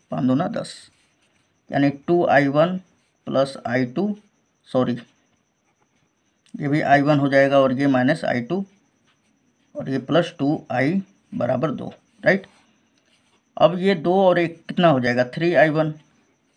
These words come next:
माइनस ये आई टू प्लस टू आई बराबर दो। अब आई वन और आई टू का मान समीकरण तीन और चार से रख देंगे, है ना? तो यहाँ पे देखिए दोस्तों, समीकरण तीन से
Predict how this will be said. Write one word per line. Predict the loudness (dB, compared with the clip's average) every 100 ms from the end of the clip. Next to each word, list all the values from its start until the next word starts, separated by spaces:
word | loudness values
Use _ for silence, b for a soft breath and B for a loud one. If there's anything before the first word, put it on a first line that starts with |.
| _ _
माइनस | -6 -2 0 0 -2
ये | -6 -6 -2
आई | -2
टू | -2 -4 -4 -8 _ _ _ _ _ _ _ _ _ _ _ _ _ _ _ _ _ _ _ _ _ _
प्लस | 2 2 2 -4
टू | -2 -4 -8 -4
आई | -2 -2 -10 _ -6
बराबर | 0 2 2 -2
दो। | -6 -14 -18 _ _ _ _ _
अब | 2 2
आई | 4 4
वन | 4 4
और | 6 6
आई | 6 4
टू | 0
का | 4 6
मान | 6 2
समीकरण | 0 -2 0 -2
तीन | -2 0
और | 0 2
चार | 2 2
से | 0
रख | -4 -6
देंगे, | -8 -8 -2
है | 0
ना? | -2 -6 _ _ _ _ _ -8
तो | -2 -2 0
यहाँ | 2 2
पे | 2
देखिए | 0 0 0
दोस्तों, | -2 -4 -6
समीकरण | -4 -4 0 0 0
तीन | -2 -4
से | -2 -2